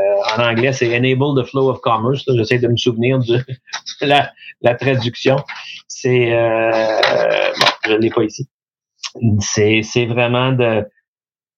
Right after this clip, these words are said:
de, d'aller dans, euh, au cœur des opérations de digitalisation de commerce électronique. Fait qu'on a présenté ça à notre C A en février deux mille vingt. Encore là, la pandémie était pas tout à fait commencée.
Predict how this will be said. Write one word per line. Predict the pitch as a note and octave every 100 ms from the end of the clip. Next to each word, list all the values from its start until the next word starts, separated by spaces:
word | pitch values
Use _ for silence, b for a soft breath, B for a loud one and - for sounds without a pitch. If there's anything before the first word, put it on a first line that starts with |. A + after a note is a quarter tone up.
| -
de, | B2+ A2+ B2 A#2+
d'aller | A2+ C3 D#3+
dans, | D3+ C#3+ D#3+ F3 E3
euh, | B2+ B2 A#2 A2 A2+ A2+ A2
au | C3 B2
cœur | - C#3+ D3 C#3
des | A#2+ A2+
opérations | A#2 B2 A2+ G#2+ C3
de | B2+
digitalisation | A2 G#2+ - A2 G#2+ G#2+ - B2
de |
commerce | B2 G2 G#2 F#2
électronique. | F2 G2 C#2+ - _ _ _ _ B B B
Fait | -
qu'on | B2
a | C3+
présenté | C3+ D#3 D#3+ D3 C#3
ça | C3 F#3+
à |
notre | C#3+ C#3
C | C3+ C#3 B2 B2+
A | D#3+ D3+
en | A#2 A2+
février | A2 - D#3 C3+ C3+ B2 C#3+
deux | D3 B2+ B2+
mille | B2+ A#2 G#2
vingt. | G#2+ D3+ C3
Encore | G#2+ A2 A#2+ A2 G#2+
là, | B2+ C3
la | G#2
pandémie | A2+ A2 G#2 A2 C3 A2
était | G#2+
pas | - A#2
tout | -
à | G#2
fait | A#2 -
commencée. | A2 G#2+ G#2 F#2 -